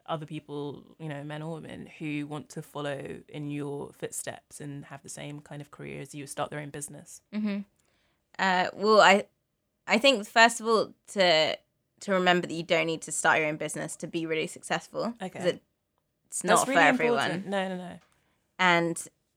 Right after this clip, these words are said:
Speaker 2: then the, the next thing is what I actually said in your book,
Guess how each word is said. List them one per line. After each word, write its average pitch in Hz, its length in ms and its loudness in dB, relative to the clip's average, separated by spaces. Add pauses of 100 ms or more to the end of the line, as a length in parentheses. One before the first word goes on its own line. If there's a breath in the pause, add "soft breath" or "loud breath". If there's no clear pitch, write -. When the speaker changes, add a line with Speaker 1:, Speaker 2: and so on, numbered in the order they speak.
(180)
Speaker 2:
then 190 280 6
the, 170 240 6
the 196 120 4
next 202 240 6
thing 185 140 4
is 175 120 2
what 175 140 4
I 156 60 6
actually 160 300 0
said 160 180 -2
in 156 80 -4
your 160 100 -6
book, - 400 -4